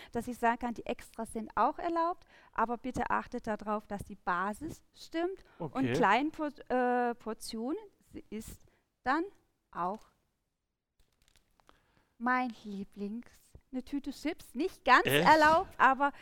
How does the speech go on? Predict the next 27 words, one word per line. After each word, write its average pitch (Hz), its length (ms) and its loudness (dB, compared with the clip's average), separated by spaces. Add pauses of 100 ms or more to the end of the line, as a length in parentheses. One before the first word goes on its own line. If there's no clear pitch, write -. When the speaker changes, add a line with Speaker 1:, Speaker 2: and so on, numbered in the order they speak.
(180)
Speaker 1:
Chips - 400 -4
zu 320 120 -2
essen 277 320 0
finde 254 280 -8
ich - 180 -14
klasse, 330 440 2
bin 277 140 -2
ich 220 120 -4
auch 190 120 -8
mit 226 180 -10
groß 269 360 -8
geworden. 302 420 -2 (340)
Man 233 180 -2
muss 247 160 -4
einfach 226 320 -6
wissen, 240 380 -8 (240)
die 226 120 -12
gibt 349 240 -4
es, - 340 -4 (160)
diese, 320 380 0 (180)
diese 311 260 -2
Süßigkeiten, 269 840 -4 (200)
und - 160 -4
Speaker 2:
Okay. - 60 0
Speaker 1:
auf 233 140 2
die 254 120 -6
Portion 202 640 -8